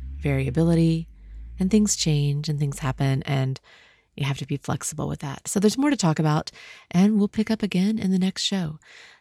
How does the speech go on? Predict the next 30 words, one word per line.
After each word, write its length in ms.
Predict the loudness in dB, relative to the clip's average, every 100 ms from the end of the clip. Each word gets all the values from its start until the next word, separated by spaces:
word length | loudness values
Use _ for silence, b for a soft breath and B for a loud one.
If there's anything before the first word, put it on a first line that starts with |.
| B
As 220 | 2 2 2
always, 520 | 2 4 6 4 4 0
I'm 200 | 2 2 0 0
Amy, 500 | 2 2 2 0 -6
and 140 | 0 0
you 80 | 2
can 160 | 2
reach 320 | 2 0 -2
me 180 | 0 0
at 400 | 2 0 0 -4 -12
creativity 720 | -4 2 2 2 -2 0 0
matters 400 | 2 0 0 -4
podcast 580 | -6 -8 -4 -4 -4 -6
at 160 | -6
gmail 480 | -4 -2 0 0 0
dot 220 | -4 -6
com. 400 | -6 -4 -2 -4 -6 _ -8
The 40 |
show 200 | 2 4
notes 360 | 6 4 0 -2
are 60 |
available 480 | -2 2 0 2 0
on 280 | 0 0 2
the 160 | 0 -2
creativity 600 | -2 0 0 0 0 0
matters 380 | 0 0 -4
podcast 480 | -2 -4 -2 -4 -4
dot 180 | -6 -8
com 300 | -6 -4 -2
website. 640 | -2 -4 -4 -4 -4 -12